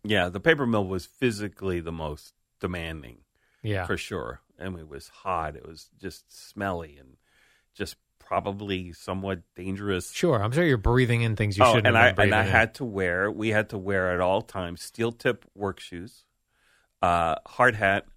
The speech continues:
Speaker 1: safety goggles, and earplugs at the mill.
Speaker 2: For the eight-hour shift?
Speaker 1: Yeah, unless you were in the break room. But you went out on the floor, you had to, because it was loud,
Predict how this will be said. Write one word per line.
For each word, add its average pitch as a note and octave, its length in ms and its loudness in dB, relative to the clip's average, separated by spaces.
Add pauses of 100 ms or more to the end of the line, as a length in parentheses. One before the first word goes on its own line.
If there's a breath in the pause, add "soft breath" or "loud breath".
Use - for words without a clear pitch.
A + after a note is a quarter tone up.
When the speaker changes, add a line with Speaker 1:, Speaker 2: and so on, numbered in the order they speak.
Speaker 1:
safety - 440 -2
goggles, G2 540 -2 (100)
and F#2+ 120 -6
earplugs E2 680 -6 (920)
at F#2+ 160 -2
the G2 60 -8
mill. E2 280 -10 (280)
Speaker 2:
For D3 160 0
the C#3 160 4
eight-hour C3+ 340 4
shift? - 400 0 (140)
Speaker 1:
Yeah, C3+ 160 2 (880)
unless A2+ 260 0
you A#2 60 -4
were G2 80 0
in G2 80 0
the F#2+ 60 -4
break C3 340 0
room. A#1+ 200 -16 (380)
But F#2+ 120 -6
you G2+ 160 -8
went G2+ 140 0
out G#2+ 180 2
on G#2 100 -2
the G#2 80 -6
floor, A2+ 520 -2 (460)
you G#2 140 -4
had G2 320 0
to, - 80 -20
because G2 320 -6
it F2+ 80 -14
was F2 300 -16 (140)
loud, F#2 540 0